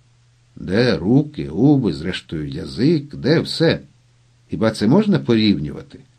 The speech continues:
Кастроване задоволення спати з вібратором, фуй.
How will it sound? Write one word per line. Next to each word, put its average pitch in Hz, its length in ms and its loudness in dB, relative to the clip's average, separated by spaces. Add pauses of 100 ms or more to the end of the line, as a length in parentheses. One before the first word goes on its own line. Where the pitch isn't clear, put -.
(840)
Кастроване 120 840 2
задоволення 110 800 2
спати 90 540 -4
з 82 140 -10
вібратором, 110 680 0 (180)
фуй. 131 440 0